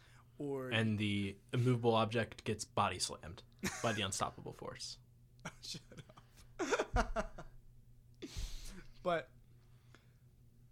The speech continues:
Speaker 1: I want to see where it, it comes to the point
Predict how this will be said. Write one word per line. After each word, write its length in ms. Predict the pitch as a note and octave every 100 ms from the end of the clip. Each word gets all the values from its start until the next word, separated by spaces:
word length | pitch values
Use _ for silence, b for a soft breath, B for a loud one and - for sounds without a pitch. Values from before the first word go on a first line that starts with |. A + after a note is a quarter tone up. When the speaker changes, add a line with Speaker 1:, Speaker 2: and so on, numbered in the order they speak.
| - - -
Speaker 1:
I 180 | E3 F3
want 400 | F3 D#3+ E3 -
to 120 | - E3
see 640 | - - E3 E3 D3 D3 - - - - - - - - -
where 580 | C#3+ C#3+ C3+ C3 C3 B2
it, 140 | E3 E3+ G3+
it 80 | F#3
comes 260 | - F#3 F3
to 100 | F#3
the 100 | D#3
point 560 | - - B3+ A3 D3